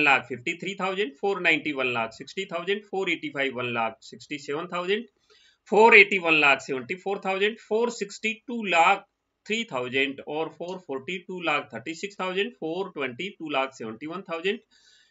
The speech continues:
फ़ोर हंड्रेड, थ्री लाख नाइन थाउजेंड, थ्री सेवेंटी मार्क्स वाले कैंडिडेट को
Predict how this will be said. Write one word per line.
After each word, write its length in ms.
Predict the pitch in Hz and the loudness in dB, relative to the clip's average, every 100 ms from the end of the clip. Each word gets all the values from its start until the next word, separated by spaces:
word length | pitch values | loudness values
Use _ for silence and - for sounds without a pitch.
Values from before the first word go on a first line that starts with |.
| _ - | _ -2
फ़ोर 360 | 214 233 254 - | 4 4 4 0
हंड्रेड, 680 | 160 160 170 196 208 151 120 _ _ _ _ _ _ _ | -2 0 6 8 8 4 -6 _ _ _ _ _ _ _
थ्री 320 | 226 240 240 | -4 -2 0
लाख 420 | 196 165 165 160 - _ _ - | 6 8 6 2 -18 _ _ -10
नाइन 440 | 120 123 151 190 185 | -6 0 0 0 -4
थाउजेंड, 360 | 175 160 202 269 _ - | -4 -4 -6 -8 _ -8
थ्री 200 | 214 247 | -6 -6
सेवेंटी 680 | 262 165 151 147 - 233 240 | -6 -4 -4 -6 -6 -2 -2
मार्क्स 380 | 190 151 160 - | 0 2 2 0
वाले 200 | 147 151 | -4 -4
कैंडिडेट 460 | 147 123 117 117 | -6 -8 -8 -8
को 120 | 120 | -10